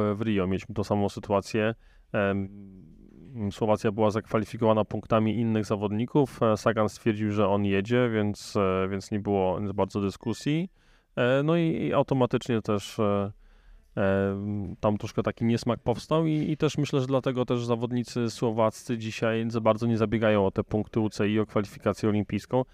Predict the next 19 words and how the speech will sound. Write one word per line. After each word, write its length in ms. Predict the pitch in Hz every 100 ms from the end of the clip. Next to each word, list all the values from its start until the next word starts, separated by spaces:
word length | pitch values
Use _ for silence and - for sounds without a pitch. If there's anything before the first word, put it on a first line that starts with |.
| _ - _
bo 120 | 113 107
wiedzą, 300 | 110 113 104
że 160 | 110
jakby 280 | 107 101 107
to 120 | 110
nie 140 | 107 104
byłoby 340 | 107 101 104
dla 260 | 104 104 98
nich, 180 | 120
tylko 320 | - 120 - 127
byłoby 480 | 135 123 123 120
dla, 600 | 117 107 95 95 98 101 101 101 101
dla 120 | 104
Sagana, 440 | - 101 95 95
który 240 | 92 104 98
potencjalnie 600 | - 101 95 101 98 95
mu-, 160 | 95
mógłby 280 | 95 98 101
wystartować. 800 | 101 - 101 - 98 107 139 -